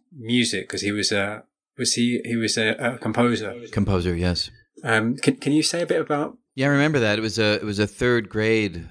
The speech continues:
Speaker 2: assignment,
Speaker 1: Mm.
Speaker 2: and, you know, it was to, just to interview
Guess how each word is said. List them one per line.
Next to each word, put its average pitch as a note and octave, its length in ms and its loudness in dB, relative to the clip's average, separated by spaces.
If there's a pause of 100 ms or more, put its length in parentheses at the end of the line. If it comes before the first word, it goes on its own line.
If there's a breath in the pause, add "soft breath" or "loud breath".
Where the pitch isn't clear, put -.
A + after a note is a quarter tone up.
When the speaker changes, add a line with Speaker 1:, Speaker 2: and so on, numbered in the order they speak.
(240)
Speaker 2:
assignment, F#2+ 720 0
Speaker 1:
Mm. A2+ 260 -16
Speaker 2:
and, F2 960 0
you G2+ 100 2
know, F2+ 60 4
it - 20 2
was F2 120 -4
to, F2 240 2
just - 240 -2
to - 120 2
interview D#2+ 540 0